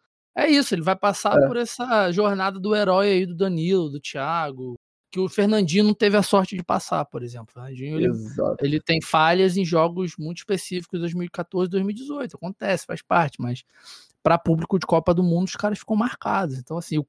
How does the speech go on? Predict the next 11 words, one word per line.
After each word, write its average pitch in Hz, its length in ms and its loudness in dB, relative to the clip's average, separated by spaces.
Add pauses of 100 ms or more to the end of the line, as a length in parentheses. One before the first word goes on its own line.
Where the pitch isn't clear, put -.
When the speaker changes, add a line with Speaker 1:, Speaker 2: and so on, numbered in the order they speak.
Speaker 1:
moleque 185 320 0
não 196 60 -4
conseguiu 196 380 -6
fazer 180 260 0
gol. 156 640 6
É - 80 -8
foda, 190 480 0
cara. 120 260 -10
É 185 60 -8
um 262 160 -4
inferno. 214 640 2